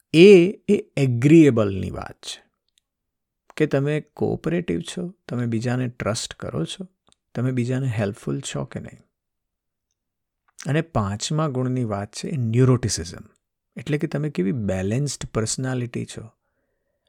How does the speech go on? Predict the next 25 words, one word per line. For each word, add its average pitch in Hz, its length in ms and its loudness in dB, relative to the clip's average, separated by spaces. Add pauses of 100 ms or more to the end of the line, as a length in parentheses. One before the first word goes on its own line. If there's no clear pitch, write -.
(300)
તમે 131 180 0
આખો 135 420 -4
વખત 131 220 -4
દુઃખ 101 380 -4
જ 156 80 0
જોઈ 143 240 -4
શકો 156 280 -8
છો 151 160 -12
કે 143 120 -10
સુખ, - 360 -8
સુખ - 360 -4
જ 143 80 -2
જોઈ 101 240 -8
શકો - 320 -16
છો. - 260 -20 (1080)
કેવા 175 260 0
પ્રકારના 120 540 -2
વ્યક્તિ 107 340 -10
છો. - 180 -14 (580)
એટલે 196 380 0 (880)
આ 160 140 -2
પાંચ 147 640 -2
ગુણોની 135 840 -2 (1300)
પ્રવૃત્તિઓને 131 920 0
જાણીને 107 720 -2